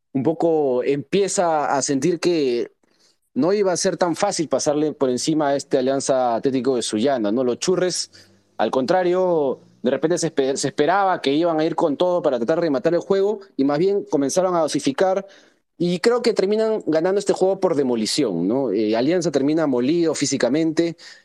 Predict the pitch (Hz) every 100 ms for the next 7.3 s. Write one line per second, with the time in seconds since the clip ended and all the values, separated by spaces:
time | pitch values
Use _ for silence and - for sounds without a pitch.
0 | _ _ - 190 202 147 143 143 175 -
1 | 190 170 143 113 110 135 175 170 143 123
2 | 120 113 117 143 143 143 135 120 131 139
3 | 123 - - - 113 110 123 143 175 160
4 | 156 165 156 139 165 151 160 196 - -
5 | _ _ _ - 180 196 196 180 135 120
6 | 127 147 147 143 151 147 147 - 104 127
7 | 135 143